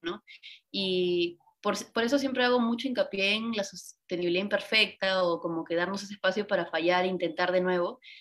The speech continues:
eh, porque tampoco, y, y lo entiendo, ahora más siendo emprendedora, que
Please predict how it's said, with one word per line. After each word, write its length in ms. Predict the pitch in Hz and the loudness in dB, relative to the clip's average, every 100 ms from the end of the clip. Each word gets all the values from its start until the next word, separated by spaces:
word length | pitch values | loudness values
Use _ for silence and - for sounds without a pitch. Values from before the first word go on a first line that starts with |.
| - _ - | -20 _ -6
eh, 540 | 190 180 165 160 165 _ | -2 0 0 -2 -8 _
porque 380 | 180 180 180 185 | 0 2 2 0
tampoco, 760 | 185 185 202 208 247 254 - _ _ _ - - | 0 0 0 2 2 2 0 _ _ _ -20 -8
y, 180 | 196 180 - | -6 -6 -6
y 140 | 185 | -2
lo 80 | 180 | 2
entiendo, 720 | 175 175 208 202 202 240 339 _ | 2 2 0 0 -4 -6 -10 _
ahora 280 | 185 185 190 | 2 4 4
más 180 | 190 196 | 0 -2
siendo 200 | 190 190 | -4 -8
emprendedora, 640 | 196 208 180 165 170 185 | -8 -6 -2 0 2 0
que 360 | 185 175 151 | -2 -6 -6